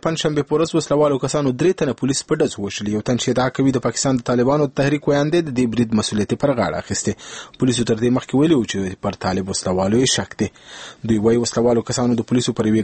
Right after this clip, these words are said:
ګزمې ډزې وکړې او بیا وتښتېدل. پاکستاني چارواکي وایي د دوه زره یوم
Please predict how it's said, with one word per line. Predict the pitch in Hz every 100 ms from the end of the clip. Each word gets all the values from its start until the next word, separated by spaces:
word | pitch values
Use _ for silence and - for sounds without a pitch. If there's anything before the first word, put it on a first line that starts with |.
| 110
ګزمې | 107 143 160 123
ډزې | 147 165
وکړې | 170 - 190
او | 156
بیا | 123
وتښتېدل. | 101 98 - - 90 90 -
پاکستاني | 90 - 104 104 104
چارواکي | 98 101 - 107
وایي | 123 120
د | 107
دوه | 113 107
زره | 104
یوم | 110 156